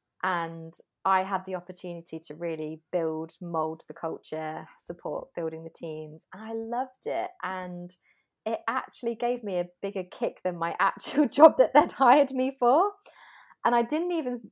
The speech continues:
start there, you know, thinking I would take on culture. I don't even think they were aware of it. They just knew that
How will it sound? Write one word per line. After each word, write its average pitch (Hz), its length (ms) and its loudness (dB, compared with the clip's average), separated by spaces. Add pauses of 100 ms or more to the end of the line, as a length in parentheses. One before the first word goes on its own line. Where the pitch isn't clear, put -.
start - 640 0
there, 160 520 -2 (320)
you 208 80 -6
know, 165 420 -4 (400)
thinking 277 340 -2
I 175 120 4
would 165 120 -2
take 170 280 -4
on 170 100 -10
culture. - 400 -8
I 143 100 -2
don't 208 200 -2
even 214 180 -6
think 202 240 -10
they 190 160 0
were 202 140 0
aware 202 360 0
of 220 100 -6
it. 269 220 -2
They 214 160 -2
just 190 200 -10
knew 185 340 -6
that 156 260 -2